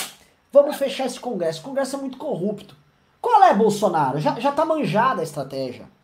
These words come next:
Ninguém mais tá caindo nessa bosta, né? Mas ele continua, porque é o que resta pra ele. Ele precisa do centrão pra não ter impeachment. Ele precisa do te-, centrão pra ter sustentação pra salvar a família. Enquanto isso, ele vai mantendo um grupo radical, radicalizando, atacando as instituições,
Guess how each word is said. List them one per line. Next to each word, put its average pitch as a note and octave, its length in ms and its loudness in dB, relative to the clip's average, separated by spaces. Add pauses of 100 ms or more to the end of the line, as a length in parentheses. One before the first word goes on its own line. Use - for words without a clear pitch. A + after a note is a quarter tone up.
(180)
Ninguém F#3+ 320 -2
mais G3 260 -6
tá E3+ 120 -10
caindo D3 340 -4
nessa C#3 220 -6
bosta, B2+ 480 -8 (320)
né? D3+ 360 -8
Mas D#3+ 200 -6
ele C#3+ 100 -6
continua, C4 540 -6
porque E3 160 -10
é D#3 40 -6
o D#3 60 -8
que B3+ 140 -8
resta B3 320 -6
pra E3 180 -4
ele. - 180 -8 (200)
Ele G3 140 0
precisa C4 200 -2
do A#3 60 -8
centrão A#3 420 -4
pra G3+ 120 -4
não E3 100 -6
ter F3+ 120 -8
impeachment. G3+ 580 -6 (360)
Ele A3 120 0
precisa A3 200 -8
do - 20 -10
te-, G#3+ 240 -6
centrão G#3 360 -6
pra G3+ 100 -6
ter G3+ 80 -4
sustentação G3 580 -6
pra E3 120 -8
salvar D#3+ 320 -6
a - 20 -12
família. G#3 560 -4 (380)
Enquanto C4+ 420 0
isso, B3+ 160 -2
ele D#4 260 -4 (140)
vai A#3+ 240 2
mantendo B3 400 -2
um A3 80 -2
grupo A3+ 260 -4
radical, G3 640 0 (320)
radicalizando, F3 1040 0
atacando F#3+ 420 -4
as D#3 80 -4
instituições, A#3 600 -6